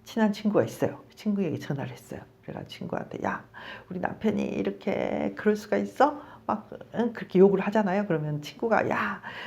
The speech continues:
너희 남편이 왜 그랬대니?" 막 그러면서 서로 힘을 봐주잖아요. 그러면 어때요, 여러분? 어, 그렇게 전화 끊고 나면 이따만 했던 화가 확 줄어드는 경험 여러분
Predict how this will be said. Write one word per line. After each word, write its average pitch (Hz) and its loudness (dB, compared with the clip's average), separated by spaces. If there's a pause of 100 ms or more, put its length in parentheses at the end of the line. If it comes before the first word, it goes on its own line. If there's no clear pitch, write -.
(160)
너희 185 4
남편이 170 4
왜 156 4
그랬대니?" 285 0
막 214 -8
그러면서 165 -2
서로 220 4
힘을 254 4
봐주잖아요. 170 4
그러면 208 4 (220)
어때요, 147 6
여러분? 135 0 (640)
어, 120 -4 (720)
그렇게 320 10
전화 302 8
끊고 349 6
나면 247 6 (440)
이따만 330 12
했던 277 6
화가 285 6 (400)
확 - -8
줄어드는 294 4
경험 226 4
여러분 190 2